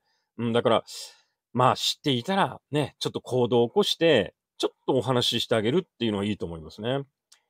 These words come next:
まあまあ、いろいろ難しいですけれどもね。うん、これからいろんなこと起きますよ。起きますが、ちゃんと自分で冷静にね、落ち着いて焦らずに乗り越えていきましょうね。行動を起こしてね。とい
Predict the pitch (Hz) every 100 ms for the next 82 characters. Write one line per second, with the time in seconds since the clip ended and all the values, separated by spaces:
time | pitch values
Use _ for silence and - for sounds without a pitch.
0 | _ 85 90 92 - _ - 104 104 95
1 | 101 107 160 - 156 107 - 85 76 87
2 | 135 160 _ _ _ _ _ 90 101 104
3 | 98 - 98 110 104 113 117 123 135 143
4 | 143 135 156 170 139 135 135 _ - 135
5 | - 160 170 135 156 165 - _ _ _
6 | 165 170 - 170 135 120 151 175 175 170
7 | 220 - 113 117 185 196 196 190 190 214
8 | - _ 123 135 - 196 185 170 170 160
9 | 226 240 151 107 - _ _ _ _ 110
10 | 123 123 - 113 113 92 104 - 139 175
11 | - 107 104 95 104 110 143 165 _ _
12 | _ _ _ _ _ 131 143